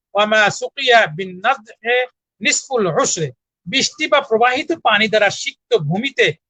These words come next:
উৎপাদিত ফসল বা সেচ ব্যতীত উর্বরতার ফলে উৎপন্ন ফসলের উপর ওসর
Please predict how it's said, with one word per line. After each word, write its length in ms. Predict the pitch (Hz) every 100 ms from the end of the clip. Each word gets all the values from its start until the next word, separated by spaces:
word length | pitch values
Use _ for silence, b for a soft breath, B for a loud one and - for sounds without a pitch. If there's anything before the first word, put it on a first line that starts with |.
| _
উৎপাদিত 520 | 226 - 240 233 196 185 -
ফসল 400 | 208 269 247 151 - _ _ 190
বা 140 | 208
সেচ 380 | - 254 262 -
ব্যতীত 280 | 254 247 233
উর্বরতার 640 | 220 220 240 285 285 277
ফলে 340 | 269 226 208 160 _ _
উৎপন্ন 500 | 240 - 254 240 226
ফসলের 440 | - 220 240 233
উপর 420 | 208 170 196 175
ওসর 320 | 196 - 233